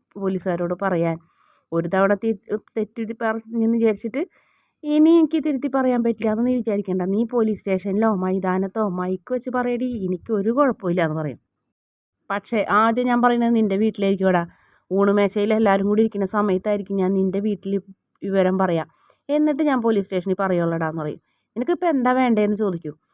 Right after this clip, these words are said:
അപ്പം പറയും, "നീ മര്യാദയ്ക്ക് നീ, ഏ, നിനക്ക് ഞാൻ ഒരു തവണയും രണ്ട് തവണയും ഞാൻ നിന്നോട് ക്ഷമിച്ചിട്ടുണ്ട്. ഏ, ഇനി ഞാൻ നിന്നോട് ക്ഷമിക്കില്ല. ഒന്നില്ലെങ്കിൽ നീ ഹരിശങ്കറിൻ്റെ കൂട്ട്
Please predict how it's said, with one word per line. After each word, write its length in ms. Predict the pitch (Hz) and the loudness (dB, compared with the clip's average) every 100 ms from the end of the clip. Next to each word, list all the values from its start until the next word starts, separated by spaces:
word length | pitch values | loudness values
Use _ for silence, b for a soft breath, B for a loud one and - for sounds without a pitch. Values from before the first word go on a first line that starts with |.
| _ _ - | _ _ -10
അപ്പം 80 | 233 | -2
പറയും, 240 | 240 240 | 2 2
"നീ 100 | 247 247 | 2 0
മര്യാദയ്ക്ക് 680 | 240 220 214 196 202 202 | 0 0 2 0 -2 -2
നീ, 100 | 233 233 - _ | 0 0 -4 _
ഏ, 100 | 214 202 196 | -6 -2 0
നിനക്ക് 240 | 196 196 220 | 0 0 2
ഞാൻ 120 | 254 | 4
ഒരു 160 | 247 220 | 4 4
തവണയും 380 | 226 233 240 233 | 4 4 4 4
രണ്ട് 240 | 214 208 | 2 4
തവണയും 360 | 220 214 220 226 - 214 | 2 4 2 0 -4 -4
ഞാൻ 160 | 208 202 214 | -2 -2 0
നിന്നോട് 280 | 208 202 | 0 0
ക്ഷമിച്ചിട്ടുണ്ട്. 600 | 196 220 190 180 175 165 156 - _ _ _ _ | -2 -2 -2 -2 -4 -2 -4 -10 _ _ _ _
ഏ, 80 | 170 185 - | -14 -14 -10
ഇനി 260 | 220 208 226 | -4 0 2
ഞാൻ 180 | 262 254 | 4 4
നിന്നോട് 280 | 254 233 220 | 4 2 0
ക്ഷമിക്കില്ല. 520 | 233 208 190 180 170 - | -2 -4 -4 -4 -2 -4
ഒന്നില്ലെങ്കിൽ 480 | 190 202 233 254 262 | -4 0 2 4 4
നീ 100 | 254 | 2
ഹരിശങ്കറിൻ്റെ 720 | 247 233 233 214 202 202 202 226 | 2 2 2 -2 2 0 0 -2
കൂട്ട് 340 | 233 202 | -2 -2